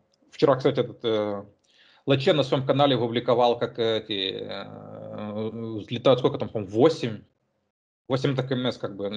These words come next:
ничего себе. Ну, это говорит о том, что американцы нормально так отсыпали вам этих ракет. Так, я видел, профильные каналы говорили, сколько, сколько это Атак М С. Там, кстати, ну, там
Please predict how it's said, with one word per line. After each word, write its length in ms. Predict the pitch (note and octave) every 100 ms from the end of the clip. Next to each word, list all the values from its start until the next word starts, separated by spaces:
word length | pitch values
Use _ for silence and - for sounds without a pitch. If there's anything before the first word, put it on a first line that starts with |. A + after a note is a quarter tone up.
| C3
ничего 420 | A2 A2+ - A#2 A#2
себе. 220 | B2+ A2+
Ну, 100 | C3+
это 100 | C#3
говорит 200 | D#3+ D#3
о 20 |
том, 100 | D#3+
что 120 | C3 C3+
американцы 400 | C3+ C3 C#3 C#3
нормально 340 | C3 A#2+ G2+
так 200 | - -
отсыпали 340 | - B2+ C3 G2
вам 140 | G2+
этих 160 | G2 -
ракет. 360 | G#2+ E3 - _ _ _ _ _ _ _ _ _ _
Так, 120 | -
я 80 | A#2
видел, 160 | C3 C3+ C3+ -
профильные 380 | E3 D#3+ C3+ C3+
каналы 360 | C#3 D3 C#3
говорили, 300 | C3 B2+ B2 -
сколько, 420 | - D#3+ C#3+ C3
сколько 400 | - E3+ G#3+ D3+
это 120 | B2+
Атак 220 | A2+ B2 B2+
М 80 | D#3+
С. 120 | E3+
Там, 100 | A#2
кстати, 400 | C3 B2+ A2 - _ _ -
ну, 80 | B2
там 300 | A2+ G#2+